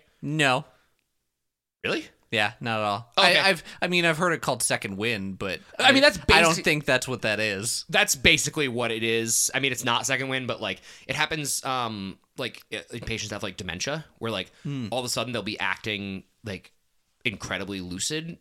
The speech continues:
Speaker 2: and then they fade really fast. Or, like, happens with, uh, animals a lot, like, uh, like, pets, where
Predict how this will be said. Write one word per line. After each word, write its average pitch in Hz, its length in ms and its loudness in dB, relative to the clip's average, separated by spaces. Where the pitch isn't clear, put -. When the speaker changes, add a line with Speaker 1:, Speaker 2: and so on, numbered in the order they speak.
Speaker 2:
and 107 140 -2
then 92 380 -4
they 92 140 -4
fade 80 260 -4
really 62 180 -10
fast. - 440 -10
Or, 127 120 -2
like, 101 240 -4
happens 180 280 -2
with, 175 200 -6
uh, 98 260 -2
animals 127 340 -4
a 185 40 -6
lot, 196 280 -6
like, 98 140 -10
uh, 85 360 -4
like, - 180 -8
pets, - 520 -4
where 90 360 -4